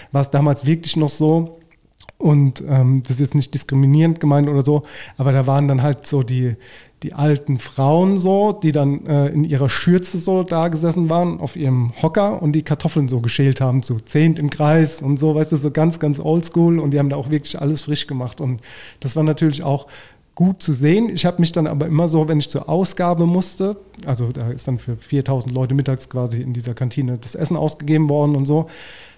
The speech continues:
da hab ich mich immer so ein bisschen geschämt, dass ich da hinter diesem Tresen stehe und in dieser Kantine arbeite, weil ich mich irgendwie so als Mensch zweiter Klasse gefühlt hatte.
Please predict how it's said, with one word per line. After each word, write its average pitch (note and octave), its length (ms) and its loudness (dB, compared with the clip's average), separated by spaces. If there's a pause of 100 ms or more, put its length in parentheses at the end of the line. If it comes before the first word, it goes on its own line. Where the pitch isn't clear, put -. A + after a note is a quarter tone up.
(220)
da A#2+ 100 0
hab D3 100 2
ich D#3+ 120 0
mich F3 120 0
immer D#3+ 200 0
so E3 100 0
ein D#3 80 2
bisschen D#3+ 260 -2
geschämt, D3+ 540 0 (380)
dass B2+ 160 -4
ich B2+ 100 -6
da C3+ 220 -2
hinter C#3 220 0
diesem C3+ 280 -2
Tresen D#3+ 380 0
stehe D#3 320 0
und C#3 360 -4 (120)
in D3+ 120 0
dieser D3 220 -2
Kantine E3 720 0
arbeite, B2 560 -2
weil C3 80 0
ich B2+ 100 -6
mich D3+ 220 -2
irgendwie C#3+ 240 0
so C3 360 0 (1160)
als D3 240 0
Mensch E3 300 2
zweiter D#3 340 0
Klasse E3+ 320 0
gefühlt C3 420 -2
hatte. B2+ 240 -8